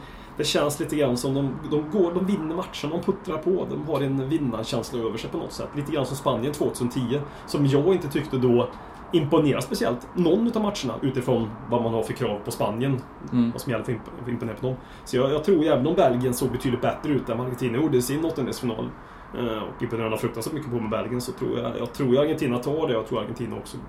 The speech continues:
Speaker 1: går hela vägen faktiskt och tar
Speaker 2: Mm.
Speaker 1: hem bucklan.
Speaker 2: Precis. Belgien och Argentina är väl lika så tillvida att det verkar som att Belgien börjar få igång sina storstjärnor. Jag lämnar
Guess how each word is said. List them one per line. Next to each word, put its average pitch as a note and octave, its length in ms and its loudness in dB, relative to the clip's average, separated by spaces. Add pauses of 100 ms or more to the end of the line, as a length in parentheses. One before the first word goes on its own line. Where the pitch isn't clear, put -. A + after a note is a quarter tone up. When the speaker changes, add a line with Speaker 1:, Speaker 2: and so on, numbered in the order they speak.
(480)
Speaker 1:
går B2+ 220 -2
hela A2 240 -2
vägen - 220 -6
faktiskt - 380 -12
och - 60 -10
tar A#2+ 100 0
Speaker 2:
Mm. A#2 120 2
Speaker 1:
hem B2+ 120 -4 (380)
bucklan. B2 600 0 (280)
Speaker 2:
Precis. B2 560 -2 (540)
Belgien C#3 380 8
och D#3 60 8
Argentina D#3+ 400 4
är D#3 240 8
väl D#3+ 300 4
lika D3+ 360 8
så C#3 180 4
tillvida B2+ 480 2
att - 320 -2
det C#3+ 60 6
verkar C#3 200 6
som B2 140 2
att A#2+ 120 4
Belgien B2+ 420 6
börjar B2+ 180 4
få C3+ 140 2
igång B2+ 280 6
sina A#2+ 300 4
storstjärnor. C3 600 4
Jag B2+ 220 6
lämnar B2+ 400 4